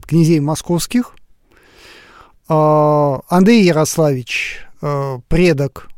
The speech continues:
князей Суздальских и Нижегородских. А, Ярослав Ярославич, он был младше своих двух, э, братьев Андрея и Александра. А, он стал,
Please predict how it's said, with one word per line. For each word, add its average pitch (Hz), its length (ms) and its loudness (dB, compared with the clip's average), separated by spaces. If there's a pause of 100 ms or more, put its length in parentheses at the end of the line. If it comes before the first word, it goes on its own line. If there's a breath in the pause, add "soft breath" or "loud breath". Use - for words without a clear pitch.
князей 160 420 2
Суздальских 139 840 -4
и 165 80 -2
Нижегородских. 160 1000 -2 (760 loud breath)
А, 156 240 0
Ярослав 175 580 2
Ярославич, 240 800 0 (800)
он 165 200 0
был 139 140 0
младше 185 580 2 (340)
своих 208 480 -2
двух, 185 400 -2
э, 175 380 -2
братьев 180 640 -2
Андрея 170 360 0
и 165 60 0
Александра. 160 580 -4 (1700 loud breath)
А, 170 340 4 (160)
он 262 460 4 (180)
стал, 214 560 2